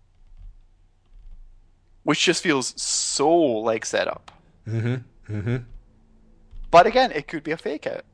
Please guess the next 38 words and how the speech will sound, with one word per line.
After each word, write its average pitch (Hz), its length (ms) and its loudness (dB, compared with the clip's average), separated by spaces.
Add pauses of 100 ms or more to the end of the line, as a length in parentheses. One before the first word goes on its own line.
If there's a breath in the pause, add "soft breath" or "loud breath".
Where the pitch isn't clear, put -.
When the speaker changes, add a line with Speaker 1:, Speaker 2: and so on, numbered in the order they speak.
(280)
Speaker 2:
Mm-hmm. 120 300 -2 (1500)
Speaker 1:
He 175 140 -4
really 170 280 0
could 170 140 -10
just - 140 -14
be 143 80 -2
like, 135 200 2
"Ah, 156 180 4
I'm 147 100 -4
fucking - 260 -8
with - 140 -14
you. - 80 -12 (120)
It's - 160 -12
not 113 160 -8
really 78 200 -8
Harry - 240 -4
Osborn." 110 320 -10 (140)
But 139 220 8
it's, - 320 -4
it 165 160 -6
was 160 120 -12
so 135 640 -6 (100)
odd. 131 420 2 (1040 soft breath)
Speaker 2:
It's 160 220 2
interesting. 185 500 2
It 143 80 0
would 139 120 4
be 143 120 4
great 131 360 4
if 139 120 -2
it's 110 220 -6
a 107 60 -2
red 101 240 0
herring 101 320 -4
for 95 160 -12
people 98 340 -10
like 90 240 -8
you, 90 220 -8